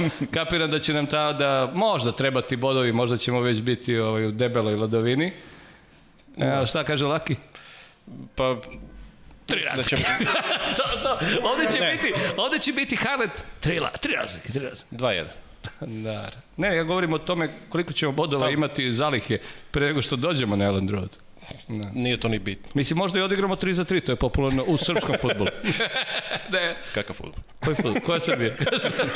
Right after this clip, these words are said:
Speaker 1: Da, da, da, da, da, da. E, Laki, hvala i tebi, Tebera. E, nadam se da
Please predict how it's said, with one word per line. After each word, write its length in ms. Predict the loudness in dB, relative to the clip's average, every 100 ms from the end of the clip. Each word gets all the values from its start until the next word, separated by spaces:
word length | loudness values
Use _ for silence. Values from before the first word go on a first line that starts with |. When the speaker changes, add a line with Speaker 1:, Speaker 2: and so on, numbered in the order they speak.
| 0 0 0 0 0 0 0
Speaker 1:
Da, 100 | 0
da, 500 | 2 2 4 4 2
da, 0 |
da, 260 | 2 2 2
da, 160 | 2 2
da. 220 | 2 0 -2 -6 -2 0 0 -2 0
E, 320 | 2 2 2
Laki, 340 | 2 2 -2
hvala 320 | -2 0 2 2
i 60 |
tebi, 320 | 2 0 2 0
Tebera. 560 | 0 2 2 4 2 -2 -8 0
E, 60 | 2 4
nadam 280 | 2 2 2
se 200 | 2 2
da 520 | 4 4 4 2